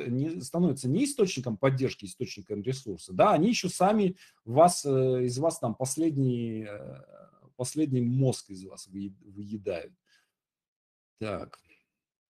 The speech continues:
В диагностике только три пункта в диагностике. Первое, ничего не получается. Да, э, нет сил.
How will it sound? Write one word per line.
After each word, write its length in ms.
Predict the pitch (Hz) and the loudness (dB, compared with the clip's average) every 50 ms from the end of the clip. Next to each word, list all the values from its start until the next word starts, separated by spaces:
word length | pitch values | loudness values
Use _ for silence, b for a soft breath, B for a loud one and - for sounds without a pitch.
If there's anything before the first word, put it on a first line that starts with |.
| _ _ _ _ _ _ _ _ _ | _ _ _ _ _ _ _ _ _
В 120 | 92 95 | -14 -2
диагностике 560 | 95 131 135 135 139 165 180 180 - - 131 127 | 2 2 4 4 6 4 4 2 0 -6 -10 -4
только 300 | - 135 123 - 120 98 | -4 -4 -2 -2 -2 -4
три 420 | - - _ 139 123 131 156 175 | -4 -2 _ 4 6 8 8 6
пункта 720 | 180 - - - 147 147 135 135 - - - - - - _ _ | 4 4 0 2 4 4 4 2 0 -8 -10 -10 -10 -16 _ _
в 100 | - 95 | -16 -14
диагностике. 840 | 90 95 117 120 120 107 117 117 113 101 90 - - - - - - | -2 0 2 2 2 2 2 0 0 0 -4 -8 -14 -20 -16 -16 -16
Первое, 500 | - _ - 147 156 143 123 101 92 87 | -10 _ 6 8 8 8 8 6 0 -2
ничего 600 | 87 101 127 156 151 - - 165 143 139 160 175 | 0 2 2 2 0 0 0 2 4 6 6 6
не 120 | 175 170 156 | 6 4 4
получается. 920 | 131 143 139 139 135 135 - 127 110 92 80 - - - - - - - _ _ _ _ _ _ _ _ _ _ _ _ _ _ _ _ _ _ _ _ _ - | 4 2 2 2 2 0 -2 -2 -2 -2 -4 -6 -10 -16 -18 -18 -18 -20 _ _ _ _ _ _ _ _ _ _ _ _ _ _ _ _ _ _ _ _ _ -4
Да, 380 | 98 117 127 135 143 147 139 - | -2 0 2 2 2 0 0 0
э, 1160 | 113 113 113 113 110 107 107 104 104 104 101 101 98 98 - 62 62 62 - 62 - - - - - - _ _ _ _ - _ - - | -2 0 0 0 0 0 0 0 0 0 -2 -2 -4 -6 -6 -8 -8 -8 -10 -10 -10 -12 -12 -14 -18 -20 _ _ _ _ -20 _ -20 -8
нет 380 | - 101 120 151 165 180 151 131 | 0 4 6 8 8 8 6 4
сил. 460 | - - - 131 120 110 101 90 92 | -4 -6 -2 -2 0 0 0 -2 -6